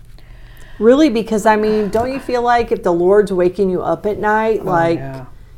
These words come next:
Speaker 1: you should probably go into prayer
Speaker 2: Yeah.
Speaker 1: for sure?
Speaker 2: Yeah, that,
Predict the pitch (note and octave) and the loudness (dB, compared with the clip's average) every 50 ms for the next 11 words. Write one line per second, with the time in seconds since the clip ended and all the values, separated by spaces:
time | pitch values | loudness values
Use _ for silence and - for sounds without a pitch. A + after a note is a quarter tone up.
0 | - - - F#3+ F3+ F#3 - F3+ F#3 - F#3 F#3 F3+ F3 F3+ F3 F#3 F3+ E3 D3 | -16 -8 -6 -6 -4 -2 -4 -4 -4 -2 -2 -2 -2 -2 -2 0 0 0 0 0
1 | E3+ E3 D#3+ D#3+ E3 D#3+ D#3+ - - - E3+ E3 D#3+ D#3+ D#3+ E3+ E3+ C3+ C3+ C3 | 0 -2 -2 -2 -4 -6 -8 -8 -8 -6 -4 -2 -2 0 0 -2 -2 -2 -4 -8
2 | B2+ B2 - - - - - - - - - - - - - - F3+ D#3 - - | -10 -12 -14 -16 -18 -18 -16 -18 -20 -20 -20 -20 -20 -12 -8 -6 -6 -6 -4 -4
3 | - E3+ D#3+ D#3+ D#3+ E3 F3+ F3+ - D#3 D3+ C#3 C#3 C3+ C3 C#3 C#3+ C#3+ - - | -2 0 0 2 2 0 0 -2 -4 -6 -6 -6 -8 -8 -8 -8 -10 -10 -12 -12